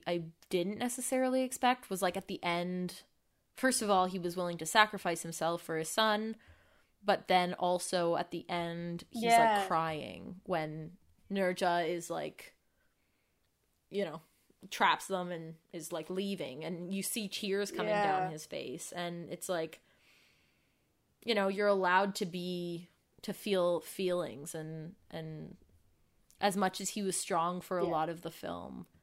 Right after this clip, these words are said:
Speaker 1: you know, there was moments of vulnerability, too, within those characters, so.
Speaker 2: Yeah.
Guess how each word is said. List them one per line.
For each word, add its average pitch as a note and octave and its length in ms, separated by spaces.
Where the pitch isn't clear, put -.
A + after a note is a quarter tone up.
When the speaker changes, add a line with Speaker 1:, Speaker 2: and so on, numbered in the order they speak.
Speaker 1:
you G3 100
know, E3+ 140
there F3 200
was F3+ 280
moments F#3+ 480
of F#3 100
vulnerability, E3+ 760
too, F3 260
within F#3+ 340
those E3+ 240
characters, C#4+ 580
so. E3 420
Speaker 2:
Yeah. F#3 340